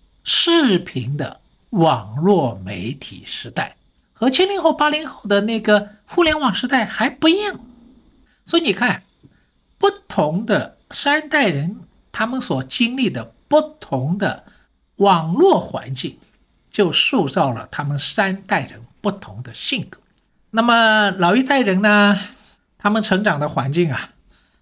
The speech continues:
可以说是信息和知识比较匮乏的时代。像我就是这样，我记得我那个时候七十年代末八十年代初刚刚读大学的时候，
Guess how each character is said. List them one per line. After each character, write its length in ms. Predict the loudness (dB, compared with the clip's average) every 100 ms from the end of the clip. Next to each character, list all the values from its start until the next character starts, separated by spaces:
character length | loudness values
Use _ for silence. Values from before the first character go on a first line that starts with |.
| _
可 100 | -6
以 80 | -4
说 200 | -2 -4
是 140 | -2
信 360 | 0 0 0 0
息 460 | -2 -4 -4 -4 -10
和 220 | -8 -8
知 320 | -4 -4 -2
识 260 | -2 -4 -10 _ _ _ _ _
比 80 | -10
较 160 | -8
匮 360 | -10 -2 0 -2
乏 140 | -6
的 80 | -16
时 160 | -14 -14 -16
代。 120 | _ _ _ _ _ _ _ _ -8
像 260 | -4 -2
我 140 | -2 -6
就 140 | -10
是 140 | -10
这 160 | -10 -14
样， 120 | -16 _ _ _
我 140 | -2 -2
记 160 | 0
得 140 | 2 4
我 320 | 4 2 2
那 140 | 2
个 120 | 0 0
时 120 | 0
候 140 | -2
七 180 | -2 -2
十 140 | -2
年 180 | -2 -2
代 160 | 0 0
末 240 | 0 0
八 200 | 0 -2
十 140 | -2 -2
年 180 | -2
代 100 | -2
初 220 | -2 -4 -4
刚 180 | -4
刚 160 | -4 -4
读 140 | -6
大 240 | -6 -6 -6
学 160 | -10
的 120 | -12 -10
时 140 | -10
候， 220 | -12 -20